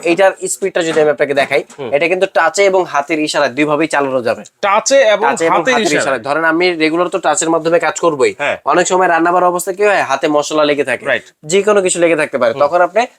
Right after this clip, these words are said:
Speaker 1: হাতের ইশারায় কাজ করবেন, একদম দেখেন এই যে লাইট
Speaker 2: ওয়াও।
Speaker 1: সহ চালু হয়ে গেছে।
Speaker 2: মানে
Speaker 1: ভিতরে
Speaker 2: এলইডি
Speaker 1: কিন্তু
Speaker 2: লাইটও
Speaker 1: এলইডি
Speaker 2: আছে।
Speaker 1: লাইটও আছে।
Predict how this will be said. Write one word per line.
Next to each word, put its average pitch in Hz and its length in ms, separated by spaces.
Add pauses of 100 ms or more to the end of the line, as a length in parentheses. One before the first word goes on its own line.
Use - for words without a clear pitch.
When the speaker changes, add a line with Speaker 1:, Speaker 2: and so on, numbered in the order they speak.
(160)
Speaker 1:
হাতের 143 300
ইশারায় 170 280
কাজ 175 140
করবেন, 180 200
একদম 151 320
দেখেন 139 160
এই 143 120
যে 127 100
লাইট 139 140
Speaker 2:
ওয়াও। 101 80
Speaker 1:
সহ 175 80 (100)
চালু 143 200
হয়ে 127 120
গেছে। 110 180 (280)
Speaker 2:
মানে 165 140
Speaker 1:
ভিতরে 208 140
Speaker 2:
এলইডি 220 120
Speaker 1:
কিন্তু 214 180
Speaker 2:
লাইটও 202 220
Speaker 1:
এলইডি 175 140
Speaker 2:
আছে। 160 140
Speaker 1:
লাইটও 151 300
আছে। 113 140